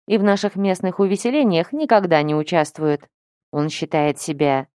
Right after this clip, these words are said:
выше этого?» «Думаю, ему среди нас просто скучно. Он ведь много лет прожил в столице, хоть и родился здесь.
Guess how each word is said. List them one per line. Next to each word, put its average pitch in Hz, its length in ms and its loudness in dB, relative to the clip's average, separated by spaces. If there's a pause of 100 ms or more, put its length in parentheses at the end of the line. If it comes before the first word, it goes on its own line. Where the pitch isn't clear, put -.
выше 190 440 0
этого?» 151 460 -2 (240)
«Думаю, 190 560 2
ему 196 300 2
среди 196 340 0
нас 208 320 0
просто 285 340 -2
скучно. 151 600 -6 (160)
Он 196 160 2
ведь 196 180 0
много 196 360 2
лет 208 280 -2
прожил 151 400 -2
в 151 60 -12
столице, 185 640 -2 (100)
хоть 294 280 2
и 240 40 4
родился 196 560 2
здесь. 143 520 -2